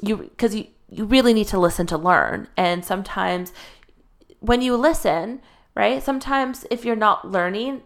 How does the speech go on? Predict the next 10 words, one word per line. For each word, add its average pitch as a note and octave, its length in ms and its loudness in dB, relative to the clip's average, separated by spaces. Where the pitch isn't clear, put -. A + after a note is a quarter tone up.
that's A3 220 -6
okay, G#3+ 480 -4
because F3+ 320 -10
it F3 100 -4
wasn't F3+ 300 -6
that F3+ 180 -8
time E3 320 -8
to D#3+ 360 -8
learn D#3 360 -4
it, - 320 -14